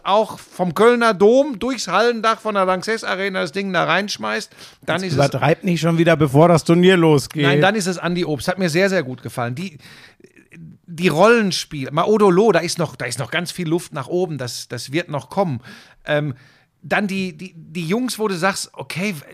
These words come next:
Speaker 1: ich bin mir gar nicht so ganz sicher, was macht denn der, äh, in der Rotation? Ein Nils Giffey, da wird auch noch mehr kommen. Das ist ein ganz zuverlässiger, guter Typ. Und jetzt kommen wir, wenn ich bei Giffey bin, zu einem ganz wichtigen weiteren Aspekt.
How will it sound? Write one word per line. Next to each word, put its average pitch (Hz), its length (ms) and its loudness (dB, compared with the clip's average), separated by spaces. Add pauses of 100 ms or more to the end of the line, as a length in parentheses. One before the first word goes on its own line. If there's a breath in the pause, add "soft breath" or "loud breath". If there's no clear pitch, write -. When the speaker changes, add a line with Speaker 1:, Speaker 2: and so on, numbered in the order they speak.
Speaker 1:
ich 135 120 -18
bin 196 140 -14
mir 185 120 -10
gar 170 180 -12
nicht - 120 -10
so 190 120 -8
ganz 180 280 -8
sicher, 202 300 -8
was 147 180 -8
macht 170 300 -10
denn 165 160 -8
der, 185 380 -6
äh, 170 140 -4
in 170 140 -10
der 165 140 -4
Rotation? 170 600 -6 (360 loud breath)
Ein 175 220 -2
Nils 208 300 -2
Giffey, 160 420 -4
da 156 160 -4
wird 196 240 -6
auch 180 220 -6
noch 180 220 -6
mehr 139 260 -4
kommen. 123 400 -8
Das 147 160 -10
ist 170 180 -8
ein 170 80 -8
ganz 160 300 -10
zuverlässiger, 165 760 -6
guter 160 320 -8
Typ. 139 200 -10
Und 127 100 -8
jetzt 214 160 -8
kommen 214 160 -6
wir, 185 100 -4 (220 soft breath)
wenn 143 100 -8
ich 131 80 -8
bei 127 140 -4
Giffey 190 320 -4
bin, 160 180 -6
zu 160 100 -10
einem 151 200 -8
ganz 151 280 -6
wichtigen 156 320 -10
weiteren 127 360 -6
Aspekt. - 400 -16